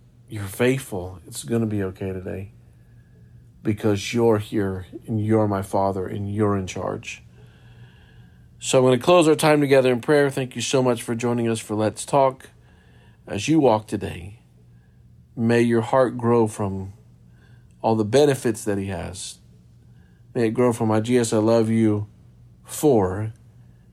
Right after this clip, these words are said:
to, "Jesus, I love you because of who you are."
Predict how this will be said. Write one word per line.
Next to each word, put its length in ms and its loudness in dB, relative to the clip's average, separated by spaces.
to, 140 -10
"Jesus, 340 2
I 60 -2
love 180 0
you 80 -4
because 340 -6
of 120 -10
who 100 -4
you 240 -4
are." 360 -6